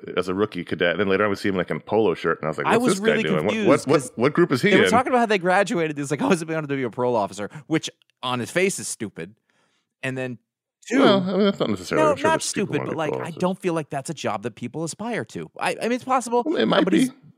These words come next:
Speaker 1: Every
Speaker 2: parent
Speaker 1: job
Speaker 2: was
Speaker 1: is
Speaker 2: in
Speaker 1: a
Speaker 2: the
Speaker 1: job
Speaker 2: prison or
Speaker 1: someone
Speaker 2: whatever,
Speaker 1: aspires to.
Speaker 2: whatever. But then in the context of him just graduating from the police academy, I was like, "Well, that, what, that's not, that doesn't make sense." I could be wrong. I didn't do the research. I didn't write the thing, but it, it,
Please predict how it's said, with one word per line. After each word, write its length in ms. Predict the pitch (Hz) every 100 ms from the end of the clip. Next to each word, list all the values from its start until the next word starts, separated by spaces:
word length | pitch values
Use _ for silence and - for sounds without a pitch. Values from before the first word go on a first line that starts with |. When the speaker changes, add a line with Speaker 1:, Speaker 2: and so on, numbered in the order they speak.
| - -
Speaker 1:
Every 160 | 196
Speaker 2:
parent 160 | 160 165
Speaker 1:
job 40 | 156
Speaker 2:
was 120 | 139
Speaker 1:
is 40 |
Speaker 2:
in 60 | 151
Speaker 1:
a 20 |
Speaker 2:
the 60 | 139
Speaker 1:
job 60 | 147
Speaker 2:
prison 180 | 143 147
or 40 | 139
Speaker 1:
someone 40 |
Speaker 2:
whatever, 300 | 135 131 131
Speaker 1:
aspires 100 | -
to. 160 | - 233
Speaker 2:
whatever. 360 | 175 110 98 - - _
But 160 | 254 254
then 200 | 208 208
in 60 |
the 60 | 180
context 460 | - 170 175 165 156
of 80 |
him 220 | 143 139 123
just 260 | 135 -
graduating 460 | 135 139 131 123 120
from 320 | 123 117 104
the 80 | 101
police 340 | - 196 208
academy, 460 | - 113 92 90 92
I 40 |
was 120 | 98
like, 100 | 101
"Well, 120 | 127 135
that, 180 | 156 -
what, 220 | 123 - -
that's 200 | 151 165
not, 300 | 151 147 - _ _ _ _ _ _ _ _ _
that 140 | 160 160
doesn't 240 | 160 143
make 140 | 135 131
sense." 100 | -
I 160 | 160
could 160 | 190 196
be 100 | 233
wrong. 320 | 226 247 180 -
I 140 | 156
didn't 180 | 175 196
do 140 | 190 196
the 80 |
research. 300 | 175 165 101 147
I 40 |
didn't 180 | 180 156
write 160 | 135
the 60 | 123
thing, 220 | 135 110 - _ _ -
but 140 | 135 120
it, 160 | 113 - -
it, 160 | 98